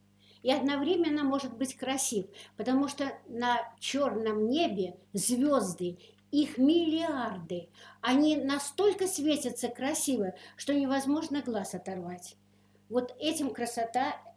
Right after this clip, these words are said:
этого космоса. Но космос и, конечно, вреден для человека. Абсолютно.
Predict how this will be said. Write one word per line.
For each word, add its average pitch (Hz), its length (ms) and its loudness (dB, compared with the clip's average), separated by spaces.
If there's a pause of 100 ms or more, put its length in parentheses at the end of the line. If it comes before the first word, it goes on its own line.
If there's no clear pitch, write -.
(100)
этого 240 300 0
космоса. 190 640 -2
Но 233 200 0
космос 311 560 0
и, 269 140 -4
конечно, 269 600 0
вреден 247 420 -2
для 226 120 -8
человека. 196 720 -8 (280)
Абсолютно. 240 720 -2